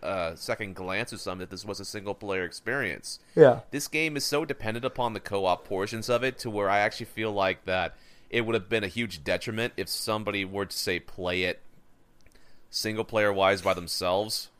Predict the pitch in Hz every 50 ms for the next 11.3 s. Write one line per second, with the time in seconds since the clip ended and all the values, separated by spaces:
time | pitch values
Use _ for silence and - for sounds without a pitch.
0 | - - 104 101 101 - - - - - - - - _ _ - _ - 107 123
1 | 135 143 - 147 143 127 120 110 - - - 120 123 123 117 107 104 90 82 -
2 | - - - - - - - - - _ - - 104 104 104 - - - 110 104
3 | 104 107 107 104 95 87 80 82 78 80 87 90 95 - - - 95 87 80 90
4 | 87 85 85 80 90 90 80 - 85 90 90 85 90 95 82 87 87 82 - -
5 | - - - 82 76 69 - - 98 101 104 104 101 98 107 107 98 - - -
6 | - - - - 90 - - 101 - 104 104 101 98 95 98 98 101 92 101 101
7 | 90 95 98 92 95 92 87 - 98 98 95 95 87 80 - - 98 92 95 95
8 | 92 - 82 - - - - 87 87 90 92 95 107 117 - - - - - -
9 | 302 269 165 107 - - - 101 - - 98 95 95 90 90 92 92 101 113 -
10 | _ _ _ - - - _ _ - - - - - - 107 95 87 - - -
11 | - 98 92 90 85 85